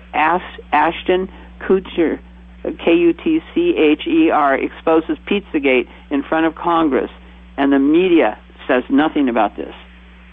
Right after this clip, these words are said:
Four hundred and seventy-four people in the state of California arrested for pedophilia and human trafficking in the last two weeks. Not one peep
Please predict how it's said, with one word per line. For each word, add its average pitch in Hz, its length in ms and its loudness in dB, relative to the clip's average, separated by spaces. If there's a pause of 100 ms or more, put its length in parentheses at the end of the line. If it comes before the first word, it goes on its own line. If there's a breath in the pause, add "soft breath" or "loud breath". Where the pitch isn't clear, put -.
(160 soft breath)
Four 170 180 2
hundred 175 260 2
and 156 160 -4
seventy-four 165 560 2
people 165 440 2
in 131 160 0
the 131 120 -4
state 147 220 2
of 131 100 -2
California 135 800 2 (300 loud breath)
arrested 143 500 2
for 131 160 0
pedophilia 143 800 2
and 131 120 2
human 147 300 4
trafficking 123 500 0
in 120 80 0
the 120 60 0
last 127 360 0
two 143 120 2
weeks. 131 300 2 (240 loud breath)
Not 117 240 -2
one 143 260 2
peep 147 380 0